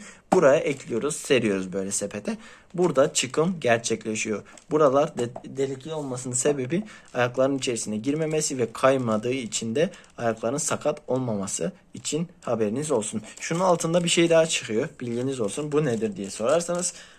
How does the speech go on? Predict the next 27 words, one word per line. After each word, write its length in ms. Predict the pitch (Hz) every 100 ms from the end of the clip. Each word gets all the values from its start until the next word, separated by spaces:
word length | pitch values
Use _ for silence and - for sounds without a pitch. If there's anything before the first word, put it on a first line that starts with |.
| -
arkadaşlar, 520 | 127 151 165 127 107 - - 135
burada 200 | 143 156 165
üç 220 | 175 -
tane 380 | 135 120 160 175 - _
kanal 380 | - 131 139 139
var 180 | 113 101
demiştim. 400 | 104 98 - 202 - - - _ -
Şimdi 320 | - 151 123
çıkım 340 | - 156 196
zamanı 480 | 175 131 107 104 135
o 140 | - -
üç 180 | 196 -
kanal 320 | 151 120 95
yetmezse 760 | 95 107 117 165 214 - 170 214 - _
şurada 600 | - - 160 151 127 165 -
kanallar 500 | - 117 117 117 123
var 180 | 104 104 101 -
gördüğünüz 480 | 107 104 107 107
üzere. 300 | 107 107 143 180 - -
Burada 380 | 156 156 113 101
su 220 | - 156
doldurup 460 | 139 110 117 147 -
nemi 200 | 123 147
yükseltebilirsiniz. 1000 | 127 - 107 139 143 110 110 123 143 -
Haberiniz 600 | 110 101 104 104 101 -
olsun 320 | 127 143 165 165
ama 320 | 120 123 147